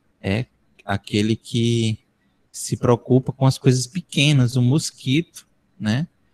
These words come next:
e, e engole outras questões muito maiores, que é como o camelo, né? Representam,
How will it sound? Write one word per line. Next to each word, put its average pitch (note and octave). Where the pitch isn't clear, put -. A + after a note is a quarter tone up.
e, A2+
e A2
engole B2+
outras C3
questões B2
muito A#2+
maiores, A2
que -
é G#2+
como G#2+
o A#2+
camelo, G2+
né? -
Representam, A#2+